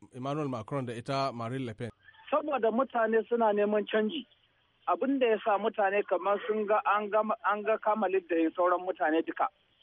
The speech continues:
Speaker 2: Ba a ga abin da suka kawo ba, ba a ga sun kisa ba. Mutane da yawa sun ga a nan ƙasar Faransa an sa gwada su ƴan, eh, eh, Goshkin ba a samu komi ba, an gwada su, eh, Le Republicain ba a samu komi ba yanzu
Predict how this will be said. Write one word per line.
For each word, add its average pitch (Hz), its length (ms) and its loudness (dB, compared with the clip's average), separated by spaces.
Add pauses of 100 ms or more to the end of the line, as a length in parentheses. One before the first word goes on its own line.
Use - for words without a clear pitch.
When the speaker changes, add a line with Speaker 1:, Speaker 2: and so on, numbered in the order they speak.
(220)
Speaker 2:
Ba - 100 0
a 170 160 2
ga 196 220 4
abin 196 180 -4
da 175 160 2
suka 165 160 0
kawo 160 240 2
ba, 165 180 2
ba 190 140 2
a 190 40 2
ga 190 200 -6
sun 170 160 -10 (180)
kisa 143 240 -2
ba. 127 140 -4
Mutane 185 480 -2
da 180 60 0
yawa 185 260 4
sun 170 160 -8
ga 165 180 2
a 156 40 2
nan 160 180 0
ƙasar 165 240 -2
Faransa 160 440 0 (680)
an 185 160 2 (140)
sa 196 320 6 (140)
gwada 185 240 4 (100)
su 180 160 0
ƴan, 185 320 2 (100)
eh, 170 280 2
eh, 165 200 2
Goshkin 160 520 0 (120)
ba 147 140 2
a 147 100 2
samu 160 220 0
komi 175 260 0
ba, 185 200 2 (420)
an 185 180 2
gwada 196 220 6 (100)
su, 185 60 -4 (320)
eh, 156 80 4
Le 151 140 4
Republicain 156 640 0
ba 143 100 2
a - 100 0
samu 156 220 0
komi 185 260 0
ba 349 100 2
yanzu 185 360 0